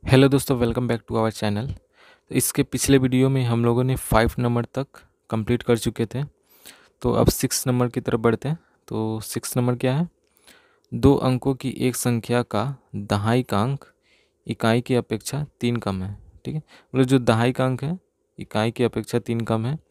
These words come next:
संख्या से उनके गुणनफल को घटाने से वियोगफल कितना प्राप्त होता है? पन्द्रह। ओके, तो संख्या का इकाई का अंक ज्ञात करें।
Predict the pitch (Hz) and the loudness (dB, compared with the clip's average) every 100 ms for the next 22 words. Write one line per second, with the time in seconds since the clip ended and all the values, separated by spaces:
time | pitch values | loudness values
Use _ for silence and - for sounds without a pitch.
0 | _ - - - - 120 - 139 - 127 | _ -20 -20 -6 0 2 4 2 2 0
1 | 117 117 127 117 117 113 - 139 131 127 | 0 0 0 2 2 0 0 2 4 2
2 | 104 104 107 117 135 - 151 180 _ _ | 2 -2 -2 -2 -4 -4 -8 -8 _ _
3 | _ 107 113 117 110 - 127 165 - _ | _ -4 2 4 2 -2 -4 -4 -12 _
4 | _ _ _ _ 120 131 131 - 127 - | _ _ _ _ -6 -2 -2 0 -2 -2
5 | 131 156 160 - 107 104 95 98 _ _ | -4 -4 -4 0 0 0 -4 -8 _ _
6 | _ _ - 123 156 - - _ - 120 | _ _ -16 -12 -10 -12 -18 _ -2 0
7 | 127 120 - 135 - 117 - 113 123 - | 2 0 0 0 0 -2 0 0 0 -2
8 | 127 117 117 107 92 90 - - | -2 -2 -2 -4 -4 -6 -12 -16